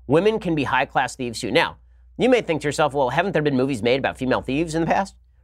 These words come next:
Wasn't there a movie called Klute about a female thief with Jane Fonda, like, all the way back in the nineteen seventies, in which I believe she was nominated for a Best Supporting Actress Oscar? I think she won, actually. Uh, wh-, haven't there been films featuring,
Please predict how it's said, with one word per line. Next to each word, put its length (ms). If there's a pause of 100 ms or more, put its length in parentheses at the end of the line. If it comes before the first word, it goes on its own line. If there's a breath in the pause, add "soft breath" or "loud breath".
Wasn't 220
there 260
a 40
movie 160
called 200
Klute 220 (100)
about 180
a 40
female 240
thief 280
with 140
Jane 180
Fonda, 300
like, 160
all 80
the 60
way 80
back 200
in 60
the 60
nineteen 260
seventies, 380
in 80
which 260
I 60
believe 200
she 80
was 80
nominated 480 (300 soft breath)
for 200
a 40
Best 180
Supporting 420
Actress 380
Oscar? 260
I 40
think 140
she 80
won, 260
actually. 400 (280)
Uh, 240
wh-, 200
haven't 240
there 100
been 280 (100)
films 460 (120)
featuring, 500